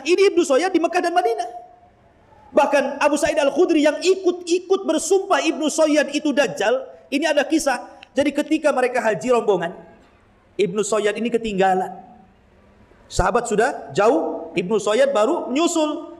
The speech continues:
kecapean, kemudian duduk di bawah pohon. Rupanya ada sahabat lagi yang ketinggalan setelah Ibnu Sayyad ini, namanya Abu Sa'id Al-Khudri, yang bersumpah bahwa Ibnu Sayyad itu dajjal. Ketika dia melewati Ibnu Sayyad yang sedang istirahat, gemetar dia.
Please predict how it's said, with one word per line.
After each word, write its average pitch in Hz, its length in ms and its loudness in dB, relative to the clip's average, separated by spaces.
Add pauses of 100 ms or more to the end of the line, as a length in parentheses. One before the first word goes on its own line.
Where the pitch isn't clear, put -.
(100)
kecapean, 240 640 -2
kemudian 233 360 0
duduk 240 200 0
di 226 120 -4
bawah 220 200 2
pohon. 208 200 2 (240)
Rupanya 311 600 2
ada 349 120 2
sahabat 294 480 0
lagi 277 200 2
yang 370 120 0
ketinggalan 370 840 2
setelah 302 440 0
Ibnu 285 200 -4
Sayyad 294 320 2
ini, 311 160 0
namanya 269 480 0
Abu 269 80 -2
Sa'id 269 240 0
Al-Khudri, 262 800 0
yang 262 240 0
bersumpah 392 560 2
bahwa 285 80 2
Ibnu 277 160 -4
Sayyad 269 320 -2
itu 302 80 -4
dajjal. 254 340 0 (1500)
Ketika 226 400 0
dia 226 400 -2
melewati 214 720 0
Ibnu 175 140 -8
Sayyad 220 340 0
yang - 0 -
sedang 196 240 -4
istirahat, 214 720 -2
gemetar 220 400 -2
dia. - 240 -12